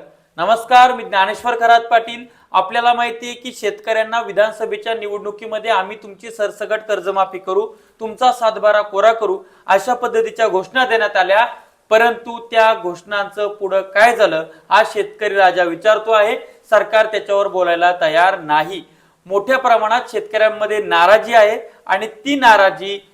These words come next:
त्या ठिकाणी सरकारला, महायुती सरकारला महागात पडू शकते आणि ती नाराजी महागात पडू नये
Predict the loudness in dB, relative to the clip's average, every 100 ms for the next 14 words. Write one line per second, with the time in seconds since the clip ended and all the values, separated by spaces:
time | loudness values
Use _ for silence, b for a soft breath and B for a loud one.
0 | _ _ 0 4 4 2 -6 -2 -2 -4
1 | -14 -18 _ _ _ 2 4 4 2 2
2 | 2 0 0 0 2 4 2 -6 -4 -4
3 | -4 -4 -4 0 0 2 0 -2 -4 -4
4 | -4 -8 -8 -10 -10 _ _ -6 -4 -4
5 | -8 -8 -4 0 0 2 0 -4 -8 -4
6 | -2 0 0 -2 -6 -6 -6 -8 -6 0
7 | 0 -2